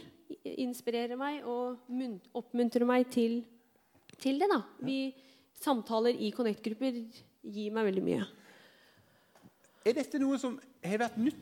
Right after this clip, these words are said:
Speaker 2: for deg, at du har vært viktig? På denne måten, altså,
Speaker 1: Ja.
Speaker 2: selvfølgelig har du vært viktig
Speaker 1: Ja.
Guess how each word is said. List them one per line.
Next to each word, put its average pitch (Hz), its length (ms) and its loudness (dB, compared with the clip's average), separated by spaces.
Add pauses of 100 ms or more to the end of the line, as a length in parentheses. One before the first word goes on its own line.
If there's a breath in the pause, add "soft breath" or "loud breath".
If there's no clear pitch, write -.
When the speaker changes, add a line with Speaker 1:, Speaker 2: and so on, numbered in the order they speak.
Speaker 2:
for 190 160 6
deg, 123 160 4
at 160 240 0
du 175 80 -2
har 165 160 2
vært 147 220 0
viktig? 117 320 -8 (2500 soft breath)
På 196 100 4
denne 180 260 4
måten, 131 260 2
altså, 113 200 0
Speaker 1:
Ja. 226 160 6
Speaker 2:
selvfølgelig 180 160 12
har 233 60 6
du - 60 4
vært 277 120 8
viktig 277 80 10
Speaker 1:
Ja. 302 140 12